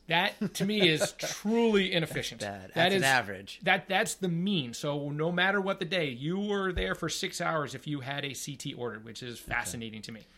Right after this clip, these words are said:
Speaker 2: With it being the mean, not to get off statistical, you might have horrible days, drags the mean.
Speaker 1: Right.
Speaker 2: The median might be a little more representative there, but still not good numbers
Speaker 1: Still
Speaker 2: to have as your mean.
Speaker 1: terrible numbers. So, but what this study did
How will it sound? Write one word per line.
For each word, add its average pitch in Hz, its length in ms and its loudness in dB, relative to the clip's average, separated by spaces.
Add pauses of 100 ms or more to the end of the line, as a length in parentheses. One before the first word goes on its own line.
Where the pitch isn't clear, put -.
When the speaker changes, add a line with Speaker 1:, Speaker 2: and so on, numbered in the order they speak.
(100)
Speaker 2:
With 147 180 0
it 139 80 -4
being 156 220 2
the 131 80 -2
mean, 120 480 -2 (220)
not 117 220 -4
to - 60 -18
get 123 120 0
off 110 160 -2
statistical, 123 560 -8
you 135 120 -6
might 165 200 0
have 165 180 2
horrible 156 420 -2
days, 135 480 -4 (220)
drags 120 360 2
the 120 100 -6
mean. 113 380 -4
Speaker 1:
Right. 131 260 -6 (120)
Speaker 2:
The 117 100 -6
median 135 380 -4
might 120 180 -4
be 123 80 -6
a 120 60 -4
little 117 160 -4
more 113 140 -6
representative 104 600 -6
there, 101 260 -8
but 156 320 2
still 127 480 0
not 113 300 -2
good 110 160 -6
numbers 98 360 -6
Speaker 1:
Still 196 160 6
Speaker 2:
to 156 40 4
have 98 140 -4
as 95 160 -6
your 92 100 -14
mean. 85 240 -14 (100)
Speaker 1:
terrible 190 300 6
numbers. 117 340 -2 (520)
So, 165 180 6
but 156 160 0
what 185 200 2
this 311 160 6
study 180 280 4
did 127 300 -4